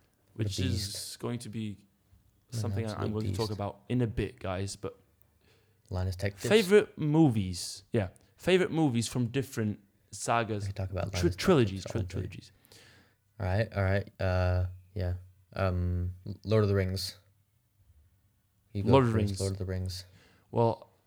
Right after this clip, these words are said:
Speaker 2: I, I actually don't know, but I, I, I love all, all three of them. It's complete masterpieces. And the third
Speaker 1: Hmm.
Speaker 2: one, which I don't know why you, you, you don't, you, you, you, you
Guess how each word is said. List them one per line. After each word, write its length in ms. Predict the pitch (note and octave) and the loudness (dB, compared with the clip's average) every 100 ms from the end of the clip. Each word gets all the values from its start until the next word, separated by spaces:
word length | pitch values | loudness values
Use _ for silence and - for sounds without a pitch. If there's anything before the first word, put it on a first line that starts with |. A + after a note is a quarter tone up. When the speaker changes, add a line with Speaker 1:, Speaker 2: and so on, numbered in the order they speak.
| - | -6
Speaker 2:
I, 140 | A2 G#2 | -2 -2
I 200 | - A2 | 0 2
actually 280 | A#2 - | 2 0
don't 140 | G#2+ G#2+ | -2 0
know, 260 | A2 B2+ - _ _ _ _ _ _ _ - | 0 -2 -8 _ _ _ _ _ _ _ -10
but 140 | G2+ - | -8 -4
I, 120 | A2 - | -4 -2
I, 140 | G#2+ A2 - _ _ - | -4 -4 -8 _ _ -6
I 120 | G#2+ | -2
love 280 | G#2+ A#2 A2 | 2 2 2
all, 180 | A2 - | 0 2
all 260 | A#2+ B2+ B2 | 4 4 2
three 200 | A2+ A2+ | 0 -2
of 80 | |
them. 160 | G#2+ C3+ - _ _ _ _ _ _ _ _ | -2 -6 -14 _ _ _ _ _ _ _ _
It's 260 | - - - | -10 -10 -10
complete 520 | - A#2 - C3 B2 | -8 -8 -4 0 0
masterpieces. 800 | - A2+ A2 G#2+ - G#2 - - - _ _ _ _ _ _ - | 2 0 0 -4 -8 -8 -10 -16 -20 _ _ _ _ _ _ -4
And 160 | A#2+ A#2+ | 2 2
the 60 | |
third 240 | A2 C3+ A#2+ | 4 6 6
Speaker 1:
Hmm. 60 | |
Speaker 2:
one, 240 | A2 G#2 - _ _ _ _ _ _ _ _ - - - _ - | 4 0 -4 _ _ _ _ _ _ _ _ -20 -20 -20 _ 2
which 220 | B2+ - - | 4 4 4
I 80 | D#3+ | 4
don't 100 | F#3+ | 6
know 100 | F3+ | 6
why 260 | B2+ B2 D3 | 8 8 6
you, 240 | D#3 B2+ - | 4 -4 -6
you, 100 | A#2 G#2 A2 | -10 -10 -12
you 100 | A2 | -4
don't, 140 | A#2+ | -4
you, 60 | G#2 - - - - B2 _ - | -6 -14 -20 -20 -20 -20 _ -20
you, 100 | G#2 - | -18 -14
you, 140 | G2+ - | -14 -10
you 260 | G#2 G2+ | -10 -10